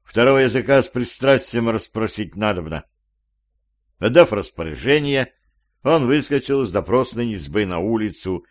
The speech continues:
и сгоряча едва не приказал засечникам седлать коней, но вовремя посмотрел на небо. Солнце уже уходило к далёким ганзейским городам,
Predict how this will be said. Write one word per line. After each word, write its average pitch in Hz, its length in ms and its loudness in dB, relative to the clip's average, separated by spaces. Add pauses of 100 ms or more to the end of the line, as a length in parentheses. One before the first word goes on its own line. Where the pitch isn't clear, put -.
(400)
и 113 80 -2
сгоряча 143 400 4
едва 151 300 6
не 143 100 2
приказал 123 580 2
засечникам 117 920 -4 (240)
седлать 113 600 0
коней, 95 560 -4 (600)
но 101 120 -2
вовремя 170 460 4
посмотрел 110 640 0
на 117 160 -2
небо. 82 460 -6 (760)
Солнце 175 360 2
уже 107 220 2
уходило 117 840 2 (380)
к 85 80 -10
далёким 143 600 4
ганзейским 104 920 -2
городам, 92 760 0